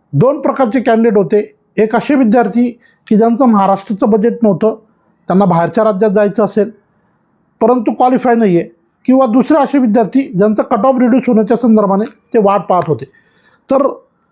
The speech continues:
सगळ्यात पहिले जी डेट होती ती संपलेली होती, त्यामुळं अनेक विद्यार्थी पालकांना खूप संभ्रम होता, डेट वाढणार का,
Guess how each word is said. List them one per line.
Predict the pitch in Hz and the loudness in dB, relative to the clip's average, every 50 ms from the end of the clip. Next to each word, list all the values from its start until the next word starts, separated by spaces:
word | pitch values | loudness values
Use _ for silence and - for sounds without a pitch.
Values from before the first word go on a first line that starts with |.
| _ _ _ _ - - - | _ _ _ _ -14 -6 -4
सगळ्यात | 240 220 262 294 294 | 0 0 2 0 0
पहिले | 294 294 285 247 247 262 269 262 | 0 0 0 2 4 4 2 2
जी | 262 - - - 151 160 214 214 | 0 -4 -10 -6 -2 0 2 2
डेट | 170 202 262 277 214 | 4 4 2 2 2
होती | 269 247 185 240 240 233 190 - | 0 0 0 0 0 0 2 0
ती | 233 | 0
संपलेली | - - 220 196 175 220 240 240 247 | 0 2 0 0 2 2 2 2 2
होती, | 233 208 160 180 214 208 - _ _ _ _ _ _ _ _ _ _ | 2 0 0 0 -4 -4 -4 _ _ _ _ _ _ _ _ _ _
त्यामुळं | - 214 226 233 247 254 - - | -2 0 2 2 2 2 0 0
अनेक | 214 240 285 262 214 | 0 0 0 0 0
विद्यार्थी | 277 247 214 269 240 202 190 262 254 | 0 2 2 2 0 0 0 0 0
पालकांना | - 240 220 226 - 233 240 240 240 | 0 0 0 0 0 0 0 0 0
खूप | 226 - - 233 185 | 0 0 -2 -4 -2
संभ्रम | - 247 240 240 254 262 | 0 2 2 2 2 2
होता, | 262 226 180 - 214 202 202 208 - _ - _ _ _ _ _ - | 2 0 0 0 0 -2 -2 -4 -10 _ -20 _ _ _ _ _ -4
डेट | 147 147 202 233 240 240 - - _ - - | 0 2 2 2 2 0 -4 -12 _ -4 -2
वाढणार | 165 165 180 190 214 233 233 233 | 0 0 0 0 0 0 0 0
का, | 233 240 220 220 220 | 0 0 0 0 -2